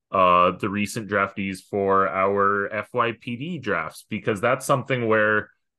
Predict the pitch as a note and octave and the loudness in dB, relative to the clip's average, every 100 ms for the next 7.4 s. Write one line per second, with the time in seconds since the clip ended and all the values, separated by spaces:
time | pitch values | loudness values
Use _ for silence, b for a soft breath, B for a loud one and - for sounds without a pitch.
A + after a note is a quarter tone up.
0 | - C#3 A#2 A#2+ D#3 D3 A#2 G#2 G#2+ G#2+ | -6 -2 0 0 -2 -2 -2 -2 -2 -2
1 | G#2+ G#2 - - G#2+ F2+ G2 G#2 C#3+ D3+ | -2 -4 -8 -10 -6 -4 -4 -6 -8 -6
2 | A2+ F#2 F2 F#2 - - F2 F2+ A2 - | -8 -6 -8 -10 -12 -12 -2 -2 -2 -6
3 | b _ G#2 G#2+ A2 G#2+ C3+ B2 A#2+ G2+ | b _ -4 0 2 2 0 -2 -6 -6
4 | G#2+ A#2 G#2 G#2+ A2 G#2+ G#2+ G#2+ G#2+ G#2 | -6 -6 -2 0 0 -2 -4 -4 -4 -6
5 | F#2+ A2 A2 - A#2+ F#2+ G#2 C3+ A#2 A2 | -6 -6 -6 -6 -8 -6 -6 -6 -4 -4
6 | F#2+ D3 D3+ D#3 C#3 C#3+ A#2+ A#2 G2+ G2 | -4 -4 -6 -8 -8 -6 -4 -4 -6 -6
7 | A2+ C3 F#2 | -2 -2 -4